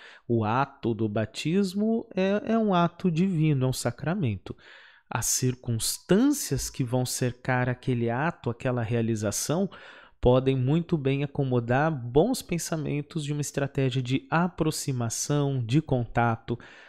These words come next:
não é? E aí sim se tornar uma estratégia missionária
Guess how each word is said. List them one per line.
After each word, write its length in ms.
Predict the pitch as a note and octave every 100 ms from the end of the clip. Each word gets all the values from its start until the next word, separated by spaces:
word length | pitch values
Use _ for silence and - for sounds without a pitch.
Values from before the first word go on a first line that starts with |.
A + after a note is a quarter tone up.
| _ -
não 100 | G#2
é? 160 | C#3 -
E 140 | C#3+
aí 260 | C3+ B2 F3
sim 380 | - B2+ C#3+ E3+
se 240 | - -
tornar 540 | D3 D3 B2 A#2+ C3 D#3
uma 160 | C#3+
estratégia 520 | D3 - D3+ A#2+ A#2
missionária 760 | B2 B2 - F3+ D#3 A2 G2+ G2